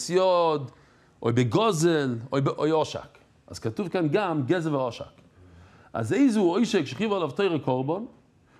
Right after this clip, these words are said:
דומי דפיקדון דכופר עליו ממונו." כמו שבפיקדון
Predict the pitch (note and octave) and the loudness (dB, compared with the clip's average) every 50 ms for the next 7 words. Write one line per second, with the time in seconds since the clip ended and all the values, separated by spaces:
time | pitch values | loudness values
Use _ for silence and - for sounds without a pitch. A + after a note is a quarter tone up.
0 | _ - B2 A2+ C4+ E4 F4+ F4 E4 D4 D#4 - D4 C#4 C#4 C4 C4+ A#3 A#3 A#3+ | _ -6 0 2 2 4 4 2 2 0 0 0 0 0 0 0 -2 -2 -2 -4
1 | G#3+ - - A3+ A#3 A3+ A3 G#3 G3+ G3+ F#3 F#3 F3+ D#3 B2+ C3 C3 B2+ B2+ B2 | -4 -2 -2 -2 -2 -2 -2 -2 -2 -2 -2 -2 -2 -2 -2 0 0 -2 -2 -2
2 | A#2+ A#2+ B2 - _ _ _ _ _ _ _ _ - - C3+ G#3 B3 A#3+ A3+ G#3+ | -4 -6 -10 -14 _ _ _ _ _ _ _ _ -2 0 2 4 4 4 4 4
3 | G#3 G3 F#3+ F3 D#3+ D3 C3 - - D3 C#3 D3 C#3+ C3+ B2+ - B2+ - - B2 | 4 2 2 2 0 0 -2 -4 -4 -2 -2 0 0 -2 -2 -4 -6 -6 -4 -4
4 | A#2+ D#3 G3+ G3+ F3 C#3+ B2 G#2 G2 | -2 0 0 0 0 -2 -2 -4 -6